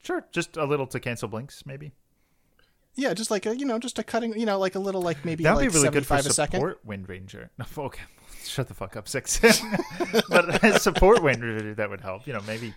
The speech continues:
Speaker 1: somehow bring that back.
Speaker 2: Uh-huh, uh-huh.
Speaker 1: Damn, you love to see it.
Speaker 2: I just, I think people should, when they fight Wind Ranger,
Speaker 1: Mm-hmm. Lose?
Speaker 2: I think, like, the,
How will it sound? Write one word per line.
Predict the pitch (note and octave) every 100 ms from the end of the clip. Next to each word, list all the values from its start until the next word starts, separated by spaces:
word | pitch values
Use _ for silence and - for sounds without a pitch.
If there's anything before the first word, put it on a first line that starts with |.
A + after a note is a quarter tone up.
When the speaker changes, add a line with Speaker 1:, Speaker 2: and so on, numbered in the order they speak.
| -
Speaker 1:
somehow | - A#2+ A2+
bring | G#2+ G2+
that | F#2+ G2+
back. | - - - - - - - - - - - _ _ -
Speaker 2:
Uh-huh, | D#3+ D3+ - _ _ -
uh-huh. | D#3 C#3 A#2 _ _ _ -
Speaker 1:
Damn, | D3+
you | A2+
love | G#2+ A2+
to |
see | - B2
it. | - _ -
Speaker 2:
I | F#3 A#3+
just, | G3+ - - - _ - -
I | F3+
think | F3+ A3 A3+
people | - F#3+ F#3+
should, | F#3 - D#3 B2 _ -
when | C#3 D#3
they | D3+
fight | C#3 D3 D3
Wind | B2+ C3
Ranger, | C#3+ D3 E3+ D3+ C3+ C#3+ _ _ _ - -
Speaker 1:
Mm-hmm. | B2+
Lose? | C3 D#3
Speaker 2:
I |
think, | A3 F#3 D3+
like, | C#3+ B2
the, | C3